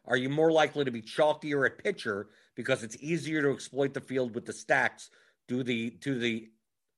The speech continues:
anti-fragility of the projection?" Yes, I mean, that's, hitters are gonna be the most variant. So if, like, if one team is, like,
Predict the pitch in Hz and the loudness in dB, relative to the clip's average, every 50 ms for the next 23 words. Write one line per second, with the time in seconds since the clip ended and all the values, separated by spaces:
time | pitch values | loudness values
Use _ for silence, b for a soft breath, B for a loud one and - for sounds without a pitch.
0 | _ _ 135 143 147 143 143 131 117 110 107 - 120 110 85 98 98 87 87 80 | _ _ 6 6 6 6 4 4 4 4 2 0 -6 -6 -4 -4 -4 -4 -4 -6
1 | 80 80 85 92 82 85 98 85 107 98 85 104 98 - - - - _ _ _ | -8 -8 -10 -10 -8 -8 -10 -8 -8 -6 -4 -4 -4 -4 -6 -14 -20 _ _ _
2 | _ _ _ _ - 202 165 120 123 120 120 127 127 135 131 - - - _ _ | _ _ _ _ -2 -2 -2 0 -2 -4 -2 0 0 -2 -2 -2 -10 -20 _ _
3 | _ _ _ _ _ _ _ _ _ _ _ _ _ _ 175 190 208 208 175 147 | _ _ _ _ _ _ _ _ _ _ _ _ _ _ 6 8 8 8 8 8
4 | 160 151 156 151 156 151 156 156 151 131 135 156 160 143 104 82 69 - - _ | 4 2 2 2 2 2 4 4 4 4 6 6 6 6 4 2 -4 -12 -20 _
5 | - - 110 107 104 101 92 101 104 101 95 - - 120 104 113 120 143 143 139 | -6 -2 0 0 0 -2 -2 -2 -4 -4 -4 -6 -12 -14 -10 -4 -2 -2 -2 -2
6 | - - 131 135 131 120 107 87 110 104 95 | -4 -6 -8 -6 -6 -6 -6 -4 -4 -6 -6